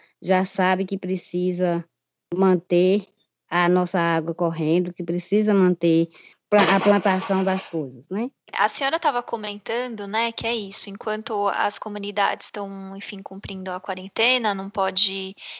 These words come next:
Speaker 2: se reunir, se mobilizar pra fazer o enfrentamento, enquanto isso o agronegócio segue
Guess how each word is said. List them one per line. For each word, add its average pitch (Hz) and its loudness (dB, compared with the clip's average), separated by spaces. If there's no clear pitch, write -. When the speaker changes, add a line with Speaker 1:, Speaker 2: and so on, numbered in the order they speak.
Speaker 2:
se - -4
reunir, 214 0
se - -8
mobilizar 202 2
pra 226 -2
fazer 214 -6
o 208 -8
enfrentamento, 214 -6
enquanto 254 -6
isso 240 -4
o 247 0
agronegócio 233 -4
segue 240 -2